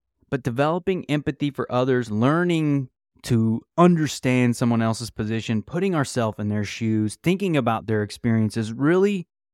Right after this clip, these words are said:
putting in effort to understand the perspective of others will help us understand and balance that dynamic of giving and taking. This also leads us to an incredible opportunities for personal growth, to develop more self-awareness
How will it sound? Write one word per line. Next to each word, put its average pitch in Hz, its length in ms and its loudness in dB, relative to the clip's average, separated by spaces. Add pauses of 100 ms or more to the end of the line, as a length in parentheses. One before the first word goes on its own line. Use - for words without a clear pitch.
(140)
putting 175 280 0
in 160 260 0
effort 135 400 -2
to - 160 -6
understand 147 680 0
the 135 60 -2
perspective 117 540 -4
of 101 200 -4
others 139 500 0 (360)
will 113 120 -2
help 160 400 0
us 131 260 2
understand 123 600 0
and 92 140 -4
balance 139 460 2
that 101 240 -4
dynamic 107 560 0
of 101 120 -8
giving 101 300 -2
and 92 80 -4
taking. 90 460 -10 (680)
This 160 240 2
also 220 340 4
leads 139 460 2
us 127 240 0
to 131 480 0
an 127 80 0
incredible 131 680 -2
opportunities 127 600 0
for 104 120 -6
personal 113 440 -4
growth, 131 380 0
to 127 100 -6
develop 110 380 0
more 107 140 -2
self-awareness 113 840 -2